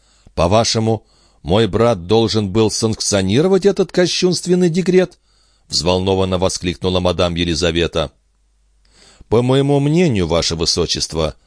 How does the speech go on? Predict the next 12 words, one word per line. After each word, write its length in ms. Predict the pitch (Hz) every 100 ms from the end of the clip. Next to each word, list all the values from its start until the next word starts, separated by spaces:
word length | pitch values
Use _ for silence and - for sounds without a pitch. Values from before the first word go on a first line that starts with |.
| _
заслонять 640 | - 98 - 120 135 135
королём 420 | - 120 123 131 123
священников 960 | - 123 - - 131 123 117 120 -
от 140 | 127 -
хлынувшего 640 | - 127 123 117 110 113
потока, 640 | - 117 - 170 - 71 - _ _ _
от 220 | - 85 -
поднимающегося 1080 | 98 92 110 110 110 101 - 101 92 101
прилива, 600 | - 107 131 170 98 71 - _ _
от 200 | - 110
надвигающегося 1080 | 98 87 95 110 113 104 - 98 98 - 104
урагана, 640 | 101 110 117 160 104 69